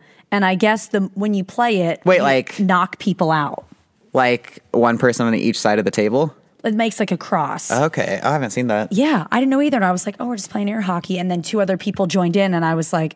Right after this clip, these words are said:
Speaker 1: "Oh, God." But
Speaker 2: Like
Speaker 1: you
Speaker 2: strangers?
Speaker 1: No, thank God.
Speaker 2: Oh, my God.
Speaker 1: I don't know what I would have done if it was strangers.
Speaker 2: <laughs> Back
Speaker 1: It was
Speaker 2: to the Best
Speaker 1: probably a
Speaker 2: fans.
Speaker 1: fan.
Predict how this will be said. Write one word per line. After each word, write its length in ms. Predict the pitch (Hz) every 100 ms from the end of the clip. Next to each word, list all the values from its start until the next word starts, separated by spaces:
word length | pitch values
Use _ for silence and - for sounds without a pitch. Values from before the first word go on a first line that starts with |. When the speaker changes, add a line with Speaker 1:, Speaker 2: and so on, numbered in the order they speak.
| -
Speaker 1:
"Oh, 160 | 175 196
God." 240 | 180 170
But 80 | 165
Speaker 2:
Like 80 | 185
Speaker 1:
you 60 | 214
Speaker 2:
strangers? 580 | 95 98 120 156 165 - _ - _ _ _ _ _ _ _ _
Speaker 1:
No, 80 | - - - _
thank 180 | - _ _ -
God. 100 | - _ - 90
Speaker 2:
Oh, 80 |
my 160 | 85 90
God. 400 | - 85 82 - - _ _ -
Speaker 1:
I 60 |
don't 60 | 170
know 100 | 156
what 100 | 151
I 60 |
would 120 | 151 156
have 100 | 143
done 180 | 156
if 140 | 151 -
it 80 | -
was 100 | 170
strangers. 880 | - 175 165 180 202 190 - - - -
Speaker 2:
<laughs> 160 | - -
Back 120 | -
Speaker 1:
It 40 |
was 120 | 185
Speaker 2:
to 60 | 185
the 40 |
Best 100 | 208 214 196
Speaker 1:
probably 180 | 185 165
a 60 |
Speaker 2:
fans. 480 | 185 196 175 180 220
Speaker 1:
fan. 100 | -